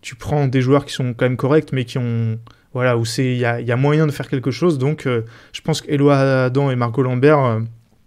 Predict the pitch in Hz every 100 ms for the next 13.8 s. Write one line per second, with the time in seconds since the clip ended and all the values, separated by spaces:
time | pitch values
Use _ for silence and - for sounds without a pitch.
0 | _ - - - 147 160 175 151 151 151
1 | 143 185 147 131 120 123 120 120 117 127
2 | 135 131 123 120 131 131 139 131 - 139
3 | 123 120 131 165 _ - - - _ -
4 | 131 120 120 117 113 127 135 139 - 156
5 | - 151 131 143 143 139 - 143 165 151
6 | 139 139 131 170 147 139 131 127 131 123
7 | 117 113 127 117 143 - 123 139 139 139
8 | 143 156 - 170 160 143 123 117 - _
9 | _ _ _ _ - - - - 127 120
10 | 120 131 147 143 156 127 143 - 180 -
11 | 165 143 143 - 165 - 131 143 131 156
12 | 135 120 120 113 151 151 135 127 156 180
13 | - 151 143 139 - 113 127 151